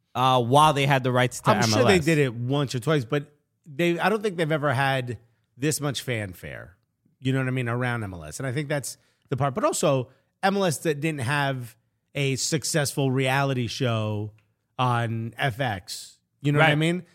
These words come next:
Speaker 2: That you could kind of tie into. And I honestly think that m-, if, if people are gonna go like,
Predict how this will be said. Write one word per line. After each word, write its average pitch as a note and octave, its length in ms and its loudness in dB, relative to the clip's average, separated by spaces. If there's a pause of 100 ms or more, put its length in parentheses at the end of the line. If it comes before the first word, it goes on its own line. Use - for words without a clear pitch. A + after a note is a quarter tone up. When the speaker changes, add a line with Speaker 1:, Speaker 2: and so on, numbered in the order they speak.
(160)
Speaker 2:
That C3+ 360 0
you D#3+ 100 4
could C3 180 -8
kind D#3 220 0
of C#3 100 -4
tie C#3 260 -2
into. C3+ 600 -2 (240)
And E3+ 160 2
I A#3 240 4
honestly G#3+ 320 0
think E3 300 -4
that D3+ 180 0
m-, D3 180 -8
if, C#3 240 -8
if F3+ 140 -4
people A#3 220 0
are - 20 -2
gonna F#3 160 -2
go E3 160 0
like, D#3 200 0